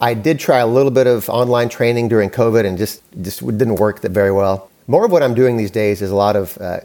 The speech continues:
health coaching. 'Cause as I get older and I experience more stuff, a lot of my clients who have been with me for twenty years and even some newer ones are having stuff,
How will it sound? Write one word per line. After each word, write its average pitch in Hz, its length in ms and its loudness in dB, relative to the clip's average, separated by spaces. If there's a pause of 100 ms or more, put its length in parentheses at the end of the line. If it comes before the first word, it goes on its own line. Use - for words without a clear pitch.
(160)
health 143 280 -4
coaching. 95 440 -6 (420)
'Cause 110 120 -4
as 101 120 0
I 123 140 2
get 120 160 0
older 117 320 2
and 98 80 0
I 104 100 0
experience 107 580 -2
more 98 120 0
stuff, 101 400 -2 (240)
a - 40 -2
lot 101 100 0
of 95 60 -2
my 87 80 -2
clients 113 420 -2
who 113 60 0
have 92 80 0
been 117 100 2
with 120 120 -2
me 104 60 -2
for 92 140 -4
twenty 92 320 -2
years 87 340 -2
and 92 100 0
even 98 240 0
some 95 200 -4
newer 104 260 4
ones 87 420 -2 (400)
are 98 100 0
having 101 400 0
stuff, - 520 -4